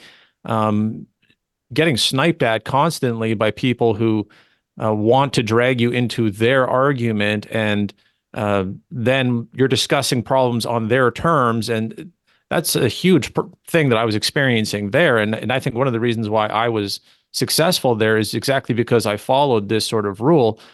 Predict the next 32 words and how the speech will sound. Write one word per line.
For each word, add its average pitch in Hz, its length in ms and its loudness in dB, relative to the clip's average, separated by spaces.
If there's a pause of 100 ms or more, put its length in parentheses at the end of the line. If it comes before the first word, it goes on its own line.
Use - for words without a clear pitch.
(340)
I 120 140 -2
would, 135 400 2 (200)
uh, 107 240 0
pick 156 280 -4
my 110 140 0
fights 113 320 -2
very 104 260 0
carefully, 107 720 -2 (640)
and 110 420 0
I 113 140 -2
would 147 220 4
engage 120 420 0
with 113 140 -12
people 117 420 0
who 117 180 2
were 110 120 4
arguing 127 360 2
with 104 160 -2
me, 107 160 0
but 104 160 0
only, 123 500 0 (360)
you 117 120 0
know, 104 160 2
when 123 300 -2
I 113 220 0
had 113 260 -2
a 113 120 -2
point 113 360 -2
I 139 160 0
wanted 113 360 0
to 113 80 -4
make, 98 460 -4